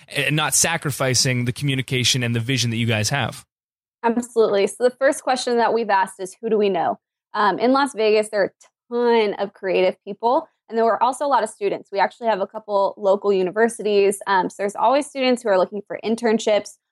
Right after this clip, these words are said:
Speaker 2: or aspiring creatives. They moved here, they're trying to catch their big break, um, and then they even connect with Central along the way. So we're asking, "Who do we know?" Um, we've brought on some awesome interns, both on the films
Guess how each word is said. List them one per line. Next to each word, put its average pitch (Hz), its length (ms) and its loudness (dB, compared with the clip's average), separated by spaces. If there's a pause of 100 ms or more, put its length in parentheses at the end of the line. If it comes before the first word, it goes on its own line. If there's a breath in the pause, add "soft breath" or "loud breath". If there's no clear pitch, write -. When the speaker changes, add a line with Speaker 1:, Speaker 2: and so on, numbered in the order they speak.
(180)
Speaker 2:
or 247 200 2
aspiring 208 600 0
creatives. 165 580 -2
They 165 100 -6
moved 214 340 0
here, 220 240 4
they're 180 120 2
trying 196 260 0
to 196 40 -2
catch - 260 -6
their 196 120 -4
big 190 280 -2
break, 185 360 0 (260)
um, 202 280 2
and 214 120 2
then 208 80 4
they 196 180 0 (100)
even 208 180 0
connect 208 240 -2
with 190 120 -2
Central 185 360 0
along 180 240 2
the 190 80 -2
way. 180 300 0 (260)
So 226 80 -4
we're 226 80 2
asking, 233 420 -2
"Who 240 100 -2
do 233 80 2
we 220 140 4
know?" 170 340 2 (220)
Um, 208 160 2
we've 214 160 4
brought 233 260 2
on 240 220 2
some 233 160 -16 (140)
awesome 214 340 -4 (100)
interns, 247 640 -4
both 208 260 -2
on 208 120 -2
the 185 100 -6 (100)
films 202 360 -2